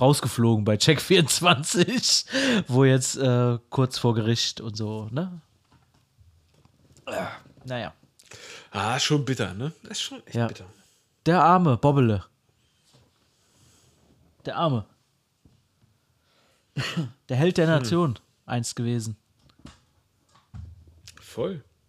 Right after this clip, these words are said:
Speaker 1: Ja.
Speaker 2: Also das ist total verrückt, was, was, was, was so Leute, ne, was sie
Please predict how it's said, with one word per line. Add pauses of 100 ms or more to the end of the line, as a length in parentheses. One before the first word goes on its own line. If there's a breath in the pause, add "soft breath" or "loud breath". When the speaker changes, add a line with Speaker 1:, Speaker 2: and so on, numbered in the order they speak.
(140)
Speaker 1:
Ja. (1200 loud breath)
Speaker 2:
Also
das
ist
total
verrückt,
was,
was, (360)
was,
was
so
Leute,
ne,
was
sie